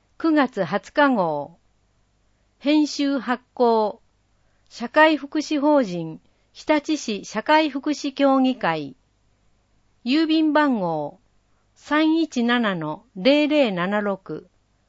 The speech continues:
日立市大瀬町四丁目九番十三号。福祉プラザ一階。電話、零二九四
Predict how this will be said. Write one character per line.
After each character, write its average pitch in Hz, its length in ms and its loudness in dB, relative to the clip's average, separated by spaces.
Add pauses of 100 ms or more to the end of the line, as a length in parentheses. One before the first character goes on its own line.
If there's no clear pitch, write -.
(420)
日 - 200 -14
立 311 240 0
市 180 400 -10
大 262 220 4
瀬 277 200 0
町 220 600 0
四 277 260 2
丁 285 300 2
目 240 260 -2
九 294 300 -2
番 165 400 -4
十 269 200 -2
三 277 320 0
号。 147 360 -6 (560)
福 - 240 -4
祉 294 200 -4
プ 285 120 -2
ラ 277 140 0
ザ 175 200 -4
一 196 160 -10 (140)
階。 185 340 0 (1300)
電 269 340 2
話、 240 280 2 (720)
零 294 280 4
二 320 300 2
九 240 300 -2
四 196 420 -2